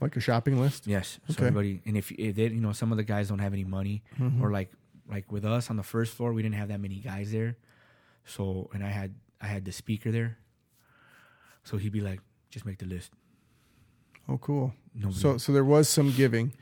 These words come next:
Speaker 2: Always
Speaker 1: Did you,
Speaker 2: giving.
Speaker 1: did you
Speaker 2: Yeah,
Speaker 1: ever,
Speaker 2: we're, we're, we're the most giving.
Speaker 1: did
Speaker 2: we're
Speaker 1: you
Speaker 2: giving.
Speaker 1: ever give to other races? Blacks,
Speaker 2: No,
Speaker 1: whites,
Speaker 2: never.
Speaker 1: Asians?
Speaker 2: Never.
Speaker 1: Never. So it was,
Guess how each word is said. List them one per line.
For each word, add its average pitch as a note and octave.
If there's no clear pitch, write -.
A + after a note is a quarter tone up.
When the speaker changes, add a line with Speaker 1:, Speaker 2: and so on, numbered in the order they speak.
Speaker 2:
Always D3
Speaker 1:
Did D3
you, D3
Speaker 2:
giving. G#2+
Speaker 1:
did D3+
you D3+
Speaker 2:
Yeah, -
Speaker 1:
ever, D#3+
Speaker 2:
we're, C3+
we're, A#2+
we're A#2
the A#2
most A#2
giving. A2+
Speaker 1:
did C3+
Speaker 2:
we're A#2+
Speaker 1:
you C3+
Speaker 2:
giving. B2
Speaker 1:
ever D3
give B2+
to B2
other B2
races? B2
Blacks, -
Speaker 2:
No, A2
Speaker 1:
whites, -
Speaker 2:
never. A2
Speaker 1:
Asians? C#3
Speaker 2:
Never. G2
Speaker 1:
Never. B2+
So -
it A2+
was, A2